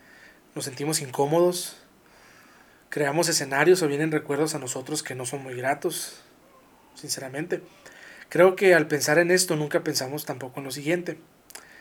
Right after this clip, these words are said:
en la palabra perdón. ¿Por qué? Porque primero pensamos en las consecuencias que traen las palabras anteriormente citadas. Y es normal hasta cierto punto, pues somos humanos y es difícil conciliar la palabra perdón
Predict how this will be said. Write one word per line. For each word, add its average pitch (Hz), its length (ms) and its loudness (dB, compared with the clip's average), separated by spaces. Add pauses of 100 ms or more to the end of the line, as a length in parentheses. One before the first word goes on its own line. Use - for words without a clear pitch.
(140)
en 151 100 -4
la 147 120 0
palabra 151 540 0 (100)
perdón. 123 420 -6 (840)
¿Por 151 160 -4
qué? 233 260 2 (640)
Porque - 240 -6
primero 165 320 4
pensamos 175 400 2
en 170 80 0
las 160 140 -2
consecuencias 160 760 0
que - 120 -8
traen 139 180 -6
las 160 120 -2
palabras 139 420 -2
anteriormente 131 600 -8
citadas. - 580 0 (720)
Y 202 140 2
es 220 140 6
normal 226 360 6
hasta 214 180 2
cierto 165 360 0
punto, 220 360 2
pues 160 140 2
somos - 640 0
humanos 190 580 2 (720)
y 175 160 4
es 180 140 8
difícil 208 420 0
conciliar 151 540 4
la 170 340 0
palabra 160 460 4
perdón 220 420 6